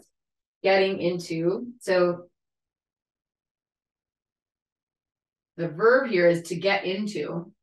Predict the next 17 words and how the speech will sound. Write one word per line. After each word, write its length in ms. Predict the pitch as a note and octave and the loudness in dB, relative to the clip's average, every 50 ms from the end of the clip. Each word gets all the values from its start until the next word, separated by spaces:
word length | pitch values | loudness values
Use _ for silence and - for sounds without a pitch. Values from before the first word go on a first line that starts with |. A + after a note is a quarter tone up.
| _ _ | _ _
okay? 400 | - E3 E3 F3+ A3+ C#4 C#4 - - - D4 - - - _ _ _ _ _ _ | 0 2 2 4 4 2 0 -2 -8 -12 -12 -12 -14 -16 _ _ _ _ _ _
Um, 420 | F#3+ F#3+ F#3 F#3 F#3 F#3 - - - - _ | 0 2 2 2 2 0 -2 -6 -8 -14 _
so 540 | - - - - A3 G#3 G3 F#3+ F#3+ - - _ | -14 -4 2 4 4 6 4 4 0 -4 -12 _
they 260 | F#3 F3 G#3 G#3 G#3 | -10 -6 -4 -4 -2
were 160 | G3+ G3+ G#3 F#3 | -2 -2 -2 -2
doing 260 | - G#3+ G#3+ A3+ A3+ | -2 -2 -2 0 0
those 220 | A3 G#3 G3 G3 | 0 -2 -2 -4
things 240 | - A3+ G#3+ G#3 F#3+ | -6 -6 -6 -6 -6
at 60 | F3+ | -6
the 100 | F3+ F3 | -8 -6
same 240 | - G3+ G3+ G#3 G#3+ | -4 -2 -2 -2 -2
time. 380 | G#3 G#3 F#3+ F#3 F#3 G3 F#3+ G3 | -2 0 2 2 2 2 2 2
Which 160 | A#3+ C4 B3+ | 2 2 2
sentence 520 | - - A3 G#3+ G#3+ G#3 G#3+ G#3 G#3 - | 0 -2 -2 -2 -2 -4 -6 -8 -8 -10
tells 300 | - - - A#3 B3+ A#3+ | -6 0 2 2 2 2
us 140 | F#3+ E3+ E3 | 0 0 0
that? 340 | E3 D#3 D#3 F3+ F#3+ - | 0 2 2 2 2 0